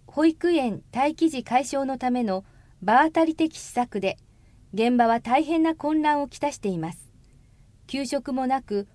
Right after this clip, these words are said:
お昼寝もない保育を押し付けられ、幼稚園教育にも子どもの詰め込みや教員の人手不足で被害をもたらそうとしています。来年度からの計画は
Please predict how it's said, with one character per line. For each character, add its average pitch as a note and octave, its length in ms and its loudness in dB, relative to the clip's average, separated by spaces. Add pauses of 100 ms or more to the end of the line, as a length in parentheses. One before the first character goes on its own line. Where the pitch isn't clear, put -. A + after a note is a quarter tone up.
(180)
お G#3+ 80 -4
昼 D#4 300 2
寝 D#4+ 140 4
も D#4 160 2
な E4 160 0
い D4+ 80 -2
保 B3+ 160 -6
育 G#3+ 240 -4
を F#3+ 40 0
押 F#3+ 140 -4
し - 60 -20
付 - 220 -6
け A#3 40 0
ら A3 140 0
れ、 F3 200 -6 (520)
幼 C4+ 160 2
稚 D#4+ 220 2
園 D4+ 160 0
教 D4+ 180 -2
育 A#3+ 200 -6
に B3 120 -2
も G#3+ 240 -2 (280)
子 A#3 140 -6
ど C#4+ 140 2
も C#4+ 140 0
の C4+ 160 -2
詰 B3 300 -2
め D4 40 -2
込 C#4 140 -4
み C4 160 -6
や B3 200 0 (380)
教 C#4+ 240 0
員 D4 180 -2
の C#4 140 -2
人 D4+ 220 -4
手 D#4+ 100 2
不 D#4+ 100 0
足 D4 240 -4
で E3 300 -2
被 D4+ 200 -6
害 F4 220 2
を A3+ 80 -2
も G3 140 -2
た C4 120 0
ら D4+ 120 -2
そ E4+ 140 0
う D#4+ 60 0
と A#3+ 100 -4
し - 80 -12
て F#3+ 100 -6
い F3 100 -4
ま D#3+ 140 -6
す。 - 180 -20 (1080)
来 C#4+ 220 6
年 D4+ 180 0
度 C4+ 120 -4
か A#3+ 140 2
ら A3 60 0
の G#3 120 -2
計 B3 200 -2
画 A#3+ 260 -4
は A3+ 180 0